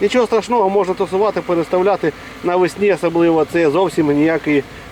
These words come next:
ніякої шкоди не принесе бджолосім'ї. Працюємо, поки не пішов дощ.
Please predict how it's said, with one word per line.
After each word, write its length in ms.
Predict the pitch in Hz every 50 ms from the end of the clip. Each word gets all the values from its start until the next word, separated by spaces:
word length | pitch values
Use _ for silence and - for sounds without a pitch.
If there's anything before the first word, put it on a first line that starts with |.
| - -
ніякої 840 | 143 147 147 151 160 156 139 - 156 147 143 139 139 139 139 135 127
шкоди 400 | - - - 160 160 143 143 139
не 60 | 131
принесе 520 | - 135 127 131 131 120 - - 147 135 123 - - - - - -
бджолосім'ї. 640 | 127 127 131 127 120 - - 123 117 110 110 107 101 - - - - - - - - - - - - - - - - - - - - - - - - - - - - - - - - - - - - -
Працюємо, 480 | - 156 185 180 - 254 262 247 175 139
поки 220 | 151 156 - -
не 60 | 147 143
пішов 300 | 139 143 - 147 139 127
дощ. 260 | 123 120 107 -